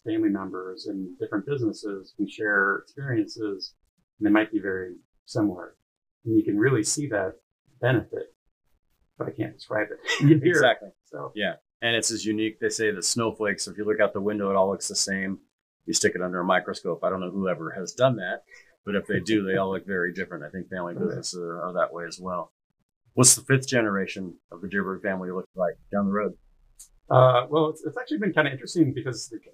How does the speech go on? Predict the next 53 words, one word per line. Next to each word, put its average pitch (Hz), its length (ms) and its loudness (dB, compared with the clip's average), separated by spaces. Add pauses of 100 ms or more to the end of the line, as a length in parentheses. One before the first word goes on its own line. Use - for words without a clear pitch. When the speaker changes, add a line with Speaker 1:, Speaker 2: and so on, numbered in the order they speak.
Speaker 1:
I 127 60 -2
mentioned 123 340 -4
about, 104 320 2
for 113 80 -8
me, 120 380 0
like, 98 180 -2
when 110 80 -4
I 117 80 -2
was, 110 380 -6 (320)
when 123 140 2
I 131 40 4
was 113 100 0
a - 40 -14
teenager, 104 580 0
it 101 60 -6
wasn't 101 420 -2
the - 80 -14
first 110 220 -2
thing 107 100 -4
on 98 120 -2
my 95 80 -2 (160)
mind 95 140 -8
to 90 40 -10
be 92 300 -12 (100)
working - 220 -2
at - 40 -16
the 170 60 -4
bank. 165 160 4
I 104 60 0
was 98 140 -6
thinking 95 200 -8
I 92 60 -14
was - 80 -18
gonna 110 120 -12
go 101 120 -10
into 95 100 -10
politics. 120 560 0 (520)
Uh, 98 400 4 (100)
some 165 200 0
of 143 180 0
the, 104 340 0 (100)
of 101 160 -6 (120)
the 95 200 -8
fifth 156 200 0
generation 95 760 -4
is - 60 -20 (160)
showing 101 420 2 (260)
a 113 40 2
lot 113 100 6
of 110 80 0
interest 104 420 -2
in 98 120 -10
business. 113 560 -4